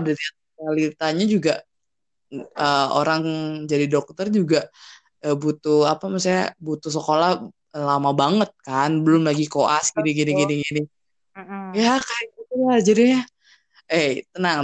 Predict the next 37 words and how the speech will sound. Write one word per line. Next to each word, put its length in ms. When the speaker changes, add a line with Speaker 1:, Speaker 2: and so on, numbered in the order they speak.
Speaker 1:
tenang, 280
Sa, 240
tenang," 520
gitu. 540
"Enggak, 280
enggak, 300
enggak. 180
Udahlah, 340
kerjain 380
yang, 160
yang 160
bisa 180
dikerjain 460
aja 280
sekarang," 720
gitu. 460
Speaker 2:
Heeh. 160
Speaker 1:
Udah, 340
jadi 220
kayak, 160
ya 220
buat 180
senang-senang 500
aja 300
sih, 400
gitu. 140
Cuman 200
ketika 440
nonton 680
kayak 160
gituan 260
lagi, 360
misalnya 320
dokter 340
gitu, 400
Speaker 2:
Hmm. 60
Speaker 1:
ada 240